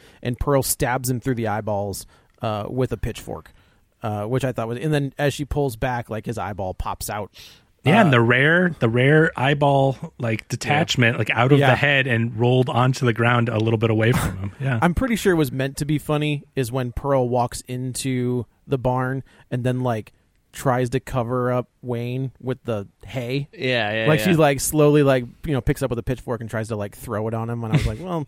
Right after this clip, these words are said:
Speaker 1: that has to be, like, intentionally funny."
Speaker 2: I'll
Speaker 1: Uh,
Speaker 2: tell you what, when she did some of these kills, I wasn't sure what she was going to do with them.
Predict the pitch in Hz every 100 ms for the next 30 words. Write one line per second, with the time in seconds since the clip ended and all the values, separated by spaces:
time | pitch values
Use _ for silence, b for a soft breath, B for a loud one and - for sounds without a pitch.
0 | b b b 127 120 147 135 - 127 123
1 | 113 b b - 117 - 123 107 120 -
2 | 127 120 107 135 131 127 B B B B
3 | - 135 - 208 185 175 180 127 120 175
4 | 175 160 - 151 127 117 - 165 113 113
5 | 131 131 117 113 101 123 - _ - 120
6 | 104 113 107 98 104 101 92 92 92 92